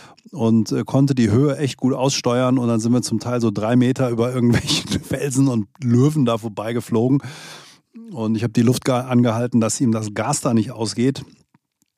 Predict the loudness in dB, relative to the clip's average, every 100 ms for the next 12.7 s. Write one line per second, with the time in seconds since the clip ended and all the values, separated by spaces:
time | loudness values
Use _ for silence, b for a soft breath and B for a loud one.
0 | _ _ -2 0 2 2 2 0 0 -2
1 | 0 0 2 0 0 0 2 2 2 -2
2 | -2 -4 -4 -6 0 2 2 0 2 2
3 | 4 0 0 0 0 0 2 2 0 -2
4 | -6 -2 2 4 4 4 -2 -10 -14 B
5 | B B B B B -4 2 4 4 0
6 | -2 0 0 2 0 0 -4 -2 0 2
7 | 0 0 -2 -2 -4 -2 -2 -4 -4 -4
8 | -4 -6 -8 -8 -8 -8 -10 -12 -6 -4
9 | -4 2 2 2 0 -4 -4 -2 0 0
10 | 0 0 2 2 -2 -6 -10 -8 -8 -4
11 | -2 4 4 4 0 0 -2 -2 -4 -4
12 | 0 0 0 -4 -4 -4 -4